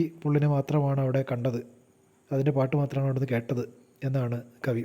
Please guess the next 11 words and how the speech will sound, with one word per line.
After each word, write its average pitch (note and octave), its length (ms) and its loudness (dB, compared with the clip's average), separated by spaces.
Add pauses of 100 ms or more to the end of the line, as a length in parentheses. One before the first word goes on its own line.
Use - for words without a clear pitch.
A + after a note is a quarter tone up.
പറയുന്നത്. G#2+ 400 -12 (1000)
ഇനി F3 160 2 (960)
അഞ്ചാമത്തെ E3+ 520 4
ഭാഗമാണ്. D3 520 2 (1500)
തങ്ങളുടെ E3 440 6 (280)
ഭസ്മം D#3+ 540 2
കൂടി F#3+ 300 8 (100)
തൊടിയിൽ E3 480 6 (680)
തെങ്ങിനു E3+ 420 6
വളമായിട്ടേ F3+ 1000 6
പോയാർ D3+ 540 4